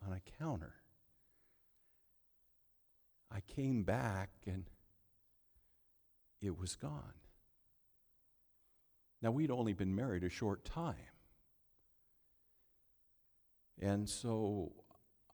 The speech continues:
I began looking for it. I began thoroughly cleaning the house.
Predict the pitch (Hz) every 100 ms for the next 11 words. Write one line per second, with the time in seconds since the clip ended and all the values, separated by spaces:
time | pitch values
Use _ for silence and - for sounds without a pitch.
0 | - 87 98 104 104 90 107 107 110 175
1 | - 87 76 - 69 50 50 - - -
2 | _ _ _ _ _ _ _ _ _ _
3 | _ _ _ _ _ _ _ _ _ _
4 | - 117 127 127 123 123 120 113 101 -
5 | 147 143 135 123 120 110 110 - - 131
6 | 131 113 107 95 90 95 - 165 165 -
7 | - - - - - -